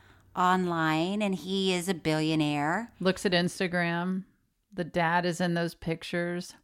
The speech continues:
Speaker 1: Yeah. So she leaves, and then Simon flees Stockholm.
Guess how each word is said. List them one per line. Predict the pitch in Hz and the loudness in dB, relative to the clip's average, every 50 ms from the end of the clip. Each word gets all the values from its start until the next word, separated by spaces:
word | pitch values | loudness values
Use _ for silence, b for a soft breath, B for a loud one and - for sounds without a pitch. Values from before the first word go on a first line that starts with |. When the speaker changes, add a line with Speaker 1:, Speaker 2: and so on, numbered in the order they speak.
| _ | _
Speaker 1:
Yeah. | - 185 175 208 240 226 190 139 - - - _ _ _ - _ _ - - | -12 -6 0 4 6 6 6 6 4 -2 -16 _ _ _ -20 _ _ -20 -20
So | - - - - - 269 262 262 254 247 247 240 - - - - _ - - _ _ - - | -16 -14 -12 -6 -2 0 0 2 2 2 0 0 -2 -6 -10 -16 _ -20 -20 _ _ -12 -8
she | - - - 302 320 339 | -6 -4 0 0 0 2
leaves, | 294 254 247 233 220 214 208 208 202 202 - - | 2 2 2 4 4 2 2 2 0 -2 -8 -6
and | - 208 208 | -2 -2 0
then | 202 202 208 | 2 0 0
Simon | 202 - - - 233 233 240 247 247 240 226 214 | -2 -4 -4 -2 0 2 2 4 4 4 2 0
flees | - - - - 240 254 262 247 220 185 160 156 156 - | -2 -6 -8 -4 -2 0 2 2 2 2 2 0 -2 -2
Stockholm. | - - - 214 202 208 208 - - 175 156 135 113 - - 165 156 | -6 -6 -2 0 0 0 0 -4 -8 -6 -6 -4 -4 -4 -6 -8 -8